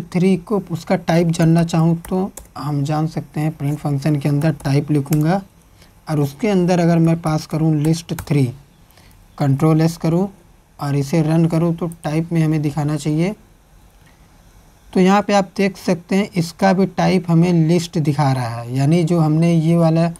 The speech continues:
function use करके list बनाया है ये भी एक list variable है, यानी हमने list function use करके भी आपको एक list बना के दिखाया है।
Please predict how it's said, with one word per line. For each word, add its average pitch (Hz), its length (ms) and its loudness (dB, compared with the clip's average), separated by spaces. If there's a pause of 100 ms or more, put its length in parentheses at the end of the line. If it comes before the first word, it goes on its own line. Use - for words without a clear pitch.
(480)
function 160 460 0
use 180 220 0
करके 170 340 0
list 170 340 2
बनाया 160 320 2
है 180 160 2
ये 170 180 2
भी 165 140 2 (100)
एक 175 180 0
list 165 440 0
variable 135 560 0
है, 123 80 -4
यानी 139 300 -2 (280)
हमने 156 380 2 (360)
list 170 320 2
function 170 440 2
use 175 220 0
करके 170 340 0
भी 170 160 4
आपको 156 300 0
एक 165 180 2
list 170 300 -2
बना 147 240 -2
के 156 140 -4
दिखाया 139 380 -2
है। 110 200 -10